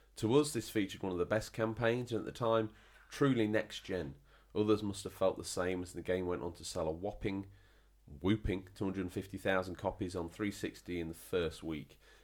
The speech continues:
and has sold a massive five point nine million copies to this day.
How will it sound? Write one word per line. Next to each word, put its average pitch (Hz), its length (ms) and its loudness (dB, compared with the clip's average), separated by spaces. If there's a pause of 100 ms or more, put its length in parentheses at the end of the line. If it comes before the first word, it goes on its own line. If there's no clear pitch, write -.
(100)
and 80 80 -8
has 78 100 -6
sold 82 260 0
a 80 40 -4
massive 117 420 -4
five 104 480 -6
point 101 260 -6
nine 92 380 -4 (100)
million 71 380 -10 (100)
copies - 460 -14 (380)
to - 80 -14
this 67 200 -16
day. 175 280 -10